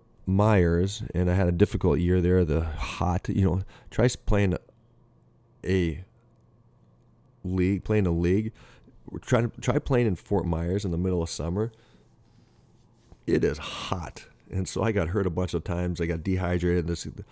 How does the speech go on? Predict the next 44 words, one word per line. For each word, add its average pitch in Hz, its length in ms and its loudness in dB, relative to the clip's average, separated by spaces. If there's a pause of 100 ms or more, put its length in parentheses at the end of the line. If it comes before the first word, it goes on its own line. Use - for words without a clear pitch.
(240)
this - 140 0
Canadian 101 480 4
blood 92 240 4
of 90 140 2
mine, 85 460 2 (180)
uh, 82 340 -2
couldn't 92 240 0
handle 90 320 -2
the 80 140 -4
heat 87 320 -4
down 87 180 0
in 85 80 -2
Fort 80 260 -4
Myers. 82 520 -4 (580)
Uh, 85 400 0
and 92 140 -2
then 104 100 2
I 104 60 4
bounced 92 400 -2
back 90 260 -2
for - 100 -6
my 87 140 0
New 90 140 0
Britain 90 340 0
year. 85 340 -2 (1300)
And 92 160 2
I 90 60 4
had 95 220 4
a 95 40 6
really 101 320 6
good 92 220 2
year 95 200 4
in 90 60 2
New 92 120 2
Britain, 92 320 0
and 92 120 2
that's 92 220 0
when 104 100 2
they 98 100 2
had, 90 460 0 (440)
uh, 87 180 2
the 90 120 4
expansion 95 520 2
draft. 71 460 -4